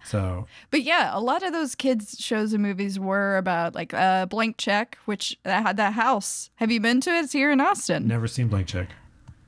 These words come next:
Speaker 1: That's
Speaker 2: Wow. Okay.
Speaker 1: Is
Speaker 2: Well,
Speaker 1: that
Speaker 2: that was,
Speaker 1: the
Speaker 2: that was a great movie.
Speaker 1: The
Speaker 2: We were
Speaker 1: premise
Speaker 2: great.
Speaker 1: is, like, people get turned on by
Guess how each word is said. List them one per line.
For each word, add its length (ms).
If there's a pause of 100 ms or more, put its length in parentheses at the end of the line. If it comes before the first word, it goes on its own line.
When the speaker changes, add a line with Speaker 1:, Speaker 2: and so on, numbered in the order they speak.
(840)
Speaker 1:
That's 380
Speaker 2:
Wow. 640 (140)
Okay. 400
Speaker 1:
Is 80
Speaker 2:
Well, 100
Speaker 1:
that 140
Speaker 2:
that 40
was, 240
Speaker 1:
the 60 (140)
Speaker 2:
that 80
was 140
a 40
great 320
movie. 320
Speaker 1:
The 80
Speaker 2:
We 60
were 60
Speaker 1:
premise 220
Speaker 2:
great. 100
Speaker 1:
is, 60
like, 420 (500)
people 220
get 220
turned 240
on 340
by 360